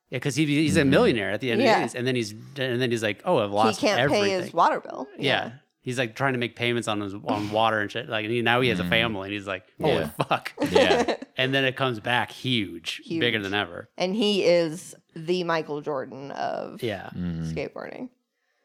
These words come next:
Speaker 1: And now
Speaker 2: Uh, vert skateboarding? How's his street skating? I don't know Tony Hawk's street
Speaker 1: He's won
Speaker 2: skating.
Speaker 3: He
Speaker 1: street
Speaker 3: won,
Speaker 1: competitions.
Speaker 3: yeah, that's what they
Speaker 2: Oh,
Speaker 3: said.
Speaker 2: really?
Speaker 1: I
Speaker 3: They,
Speaker 1: mean
Speaker 3: they didn't show any, but they, uh,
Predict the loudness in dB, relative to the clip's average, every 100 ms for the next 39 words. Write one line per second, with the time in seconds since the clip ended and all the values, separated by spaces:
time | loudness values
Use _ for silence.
0 | _ _ _ _ _ _ _ -2 4 6
1 | 6 4 2 2 2 2 2 2 2 0
2 | -4 -2 0 0 -2 -8 -4 -4 2 2
3 | 2 2 0 -2 -2 -4 -2 -4 -4 -4
4 | -2 0 0 0 0 0 0 -2 -4 -4
5 | 0 0 4 4 4 6 6 4 2 0
6 | -2 -2 2 2 2 0 -4 -6 -4 0
7 | 4 6 6 4 4 4 2 2 0 2
8 | 2 2 -2 0 2 2 2 -2 -4 -2
9 | -2 0 0 0 0 -2 -2 2 2